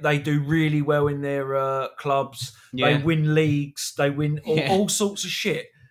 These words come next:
Speaker 1: Put 'em all together and they don't know what they're fucking doing.
Speaker 2: <laughs> No, no.
Speaker 1: It's, well, yeah, it just feels
Speaker 2: I don't
Speaker 1: like
Speaker 2: know.
Speaker 1: that.
Speaker 2: It's, it's hard. Obviously, clearly it's
Speaker 1: It's
Speaker 2: hard.
Speaker 1: not
Speaker 2: Clearly,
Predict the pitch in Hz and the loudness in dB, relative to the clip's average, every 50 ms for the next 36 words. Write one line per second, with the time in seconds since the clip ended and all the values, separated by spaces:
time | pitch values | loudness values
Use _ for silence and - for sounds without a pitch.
0 | _ _ _ _ _ - - 254 240 220 220 220 214 - - - 226 208 151 135 | _ _ _ _ _ 0 2 4 4 4 2 0 -2 -4 -2 0 0 0 0 0
1 | 139 151 165 175 180 185 170 170 165 147 151 151 - - 165 156 - 160 147 175 | -2 -2 -2 -2 -2 -2 -2 -4 -4 -4 -6 -6 -4 -4 -6 -6 -6 -8 -4 -2
2 | 190 202 - - - - 254 - - 415 370 233 240 277 - - - - 170 - | 0 0 0 4 6 6 6 6 6 2 -2 -4 0 2 2 2 2 0 -2 -4
3 | - 175 175 - - - 185 196 190 226 240 220 196 185 180 175 160 147 147 143 | -4 -8 -8 -10 -12 -12 -10 -6 4 8 10 10 12 10 10 6 2 -2 -6 -8
4 | 139 - - _ _ _ _ _ _ _ - 190 180 156 143 - - 170 147 - | -10 -14 -18 _ _ _ _ _ _ _ -4 -2 -2 -2 -2 -4 -8 -10 -10 -4
5 | - 185 175 160 139 - 143 135 120 110 101 101 107 117 123 - - 165 165 160 | -2 0 0 0 -2 -4 -4 -2 -2 -2 -2 -2 -4 -4 -6 -6 -6 -6 -6 -2
6 | - 208 190 131 98 90 87 87 - - - 143 127 113 107 - - 95 95 95 | 0 2 4 4 2 0 -4 -12 -12 -6 -4 -4 -4 -4 -10 -14 -14 -14 -16 -18
7 | - - - 156 147 127 110 104 101 - 107 101 98 - 311 - 156 156 147 139 | -14 -10 -6 -6 -4 -4 -6 -6 -8 -6 -4 -4 -2 -2 -2 -2 -2 -2 -2 -2